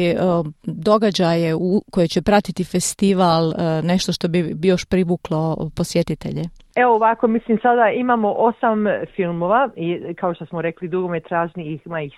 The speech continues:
Speaker 2: sedam i onda naš kao Best of Croatian Shorts, kao kupuje se jedna karta, ali dobije se pet kratkih filmova. Ali zanimljivo je znati da prvi put,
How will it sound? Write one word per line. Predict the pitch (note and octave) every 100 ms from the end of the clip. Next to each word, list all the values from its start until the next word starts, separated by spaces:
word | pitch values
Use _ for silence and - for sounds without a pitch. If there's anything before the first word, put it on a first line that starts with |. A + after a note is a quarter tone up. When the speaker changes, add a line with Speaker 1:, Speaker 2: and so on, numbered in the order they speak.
| -
Speaker 2:
sedam | D3 D3 A3 G3+
i | E3+
onda | E3+ E3 D#3+
naš | D#3+ D#3+ - -
kao | - E3
Best | D3+ E3 -
of | D3+
Croatian | - E3+ D#3+ E3+ D3+
Shorts, | - G3 G3
kao | - F#3 E3+ D#3+
kupuje | - E3+ F3+ D#3
se | -
jedna | D3+ D#3
karta, | D#3 G#3 B3 -
ali | F#3+ F#3
dobije | F3 D#3+ E3 D3+
se | - D#3 C#3+
pet | D#3+ D#3 - - - -
kratkih | - G3 F3+ - F#3 - -
filmova. | G3 E3+ D3+ C#3+ - - -
Ali | - F#3
zanimljivo | F3+ G3 G#3 A3+ A#3 G#3
je | F#3+ F3 D#3+
znati | F3 F3 G3+
da | F3 D#3
prvi | - G#3 G#3
put, | - F3 E3 A3+